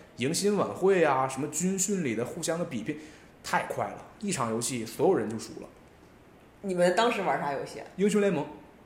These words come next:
Speaker 2: 哎，那我好奇，你现在，比如说，你现在还玩英雄联盟吗？
Speaker 1: 啊，还玩。
Speaker 2: 那你玩那些什么手-，手游吗？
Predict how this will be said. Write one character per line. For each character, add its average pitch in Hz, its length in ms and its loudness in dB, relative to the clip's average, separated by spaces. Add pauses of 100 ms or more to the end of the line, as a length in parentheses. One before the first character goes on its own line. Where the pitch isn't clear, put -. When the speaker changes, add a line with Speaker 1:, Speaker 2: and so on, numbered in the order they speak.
(680)
Speaker 2:
哎， 240 200 -4
那 247 100 6
我 185 80 8
好 208 180 6
奇， 151 260 -2
你 160 100 -2
现 233 180 4
在， 185 580 6
比 151 60 -4
如 160 120 4
说， 180 400 4 (460)
你 180 100 -4
现 277 100 6
在 262 100 6
还 180 140 4
玩 165 160 6
英 160 100 2
雄 156 100 -2
联 139 140 -4
盟 131 100 -6
吗？ 135 80 4
Speaker 1:
啊， 123 40 2
还 147 140 2
玩。 117 180 0 (300)
Speaker 2:
那 220 100 -2
你 175 180 -2
玩 160 240 4
那 202 100 2
些 190 200 2
什 175 100 -4
么 156 220 -2
手-， - 240 -6
手 151 400 -2
游 147 180 -6
吗？ 110 120 -6